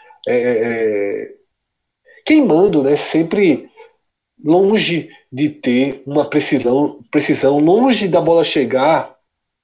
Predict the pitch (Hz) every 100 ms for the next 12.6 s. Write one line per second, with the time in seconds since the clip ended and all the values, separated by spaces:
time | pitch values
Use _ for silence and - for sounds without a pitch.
0 | _ _ 151 165 175 - 202 208 - 190
1 | 175 - - 143 156 151 131 117 147 165
2 | - _ _ _ _ _ _ _ _ -
3 | 214 180 165 214 226 160 165 143 135 110
4 | 110 101 90 95 - _ _ _ _ _
5 | _ _ - 156 196 262 254 240 - 233
6 | 208 208 147 147 220 262 196 - - 220
7 | 220 - 151 175 151 110 - _ - 160
8 | 165 208 208 - _ - - 208 - 196
9 | 220 254 185 220 220 202 240 - 147 156
10 | 147 - _ _ _ 147 151 175 190 233
11 | 226 202 - - 175 - 190 175 170 175
12 | 156 127 - 139 170 151